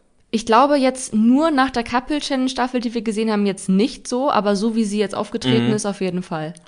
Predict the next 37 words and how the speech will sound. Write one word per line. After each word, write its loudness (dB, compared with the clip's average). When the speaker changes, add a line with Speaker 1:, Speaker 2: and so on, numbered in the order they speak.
Speaker 2:
Ja, -4
cool. -8
Sehr -10
gut. -12
Ja, 2
das 2
Terror 2
Tablet 0
hatte 0
viel 0
zu -2
tun -2
an -2
diesem -4
Tag. -2
Also 0
das -2
hat, -2
ähm, 0
die -2
zum -4
Strand -2
geschickt -6
und 2
es 0
hat, 0
äh, 4
Cedric -2
in -4
dieses -8
komische -4
Erdbeer-Date 0
geschickt -6
und 4
es -4
hat, -2
ähm, 0